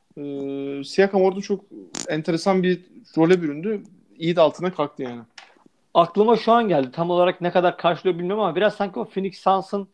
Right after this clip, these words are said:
Speaker 2: Nash'li dönemindeki Sean Marion gibi biraz böyle bahsettin. Sanki bana öyle geldi. Direkt
Speaker 1: Haklısın
Speaker 2: olarak.
Speaker 1: ama, e, tabii Sean Marion oyun kuramıyordu.
Speaker 2: Evet yani ondan çok daha, e, gelişmiş versiyonu bu. Onun öyle söyleyeyim.
Speaker 1: Hı hı. Dribbling'i daha şey,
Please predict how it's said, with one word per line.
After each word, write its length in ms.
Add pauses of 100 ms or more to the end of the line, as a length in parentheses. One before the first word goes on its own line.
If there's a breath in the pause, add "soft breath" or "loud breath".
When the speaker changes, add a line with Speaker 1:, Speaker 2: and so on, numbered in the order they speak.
(320)
Speaker 2:
Nash'li 360
dönemindeki 720
Sean 300
Marion 320
gibi 340 (120)
biraz 380
böyle 220
bahsettin. 480
Sanki 300
bana 180
öyle 140
geldi. 300 (440)
Direkt 120
Speaker 1:
Haklısın 480
Speaker 2:
olarak. 200
Speaker 1:
ama, 320 (120)
e, 420
tabii 160
Sean 220
Marion 200
oyun 220
kuramıyordu. 400 (320)
Speaker 2:
Evet 320
yani 180
ondan 360
çok 280
daha, 480
e, 160 (600)
gelişmiş 520
versiyonu 440
bu. 40
Onun 240
öyle 180
söyleyeyim. 500
Speaker 1:
Hı 60
hı. 200
Dribbling'i 800 (420)
daha 180
şey, 400